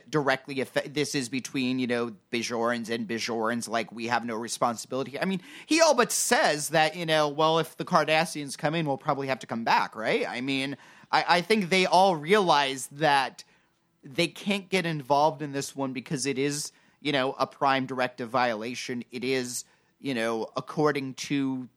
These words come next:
the, the mo-, according to the moral code that the Federation set up for itself, um, to intervene in this conflict would be wrong. But, you know,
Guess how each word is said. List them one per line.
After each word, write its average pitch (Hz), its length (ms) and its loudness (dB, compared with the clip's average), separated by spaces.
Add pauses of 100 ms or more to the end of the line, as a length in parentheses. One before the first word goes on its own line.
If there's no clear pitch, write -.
(160)
the, 131 360 0
the 139 120 -2
mo-, 139 420 -4 (240)
according 233 400 4
to 226 120 0
the 180 80 2
moral 156 340 4
code 165 260 0
that 139 160 -2
the 139 80 -4
Federation 127 640 -4
set 120 220 0
up 175 180 0
for 101 160 -10
itself, 90 540 -6 (180)
um, 104 400 -2 (840)
to 151 260 -2
intervene 147 560 -2
in 147 100 0
this 131 160 -6
conflict 131 560 -4
would 131 180 -4
be 117 140 -4
wrong. 123 600 2
But, 131 300 0
you 143 100 -2
know, 127 320 0